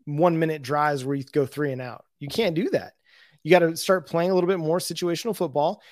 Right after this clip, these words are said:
and the defense has to take advantage of a big lead the offense gives them and not give the opposing offense any kind of life at all. But yet that's what happened last year. Again, all of it's gonna get better.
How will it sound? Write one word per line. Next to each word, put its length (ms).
and 160
the 60
defense 640
has 260
to 100
take 220
advantage 420
of 100
a 80
big 260
lead 220
the 160
offense 300
gives 240
them 220
and 80
not 240
give 420
the 100
opposing 420
offense 400
any 400
kind 260
of 140
life 420
at 200
all. 340
But 100
yet 260
that's 220
what 100
happened 280
last 300
year. 260
Again, 400
all 160
of 60
it's 100
gonna 160
get 160
better. 380